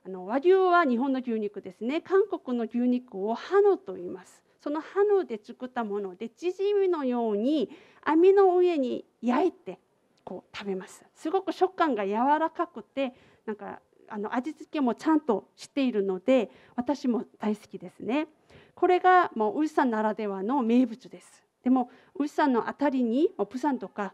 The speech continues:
そういうところにも専門店がありますので、そこを検索したら食べれるところ見つかるかもしれません。はい。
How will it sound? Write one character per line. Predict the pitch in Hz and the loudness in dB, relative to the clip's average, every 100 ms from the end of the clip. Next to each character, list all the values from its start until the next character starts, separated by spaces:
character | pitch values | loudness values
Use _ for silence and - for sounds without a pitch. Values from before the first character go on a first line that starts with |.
| _ - | _ -4
そ | 285 | -2
う | |
い | 294 | -2
う | |
と | 285 277 | -4 -2
こ | 254 | 0
ろ | 202 | 2
に | 202 | 4
も | 262 | 2
専 | 254 285 285 | 4 6 8
門 | 311 | 6
店 | - 196 | 4 0
が | 180 | -2
あ | 196 | -4
り | 208 | -2
ま | 226 | -2
す | 247 226 | -2 -2
の | 190 | -2
で、 | 180 254 226 - - _ | 2 2 0 -6 -20 _
そ | - | -20
こ | - - | -20 -20
を | - | -4
検 | 262 233 | 2 2
索 | 247 247 | 0 -6
し | - | -8
た | - 180 | -8 -4
ら | 226 214 | -2 -2
食 | 208 | -4
べ | 220 | -2
れ | 220 | -4
る | 220 | -6
と | 214 | -8
こ | - | -8
ろ | 196 | -8
見 | 190 | -10
つ | - - | -12 -8
か | 208 | -8
る | 208 | -8
か | 180 | -14
も | 175 | -16
し | - 185 | -14 -10
れ | |
ま | 185 | -8
せ | 185 269 | -4 -2
ん。 | - _ | -4 _
は | |
い。 | - | -18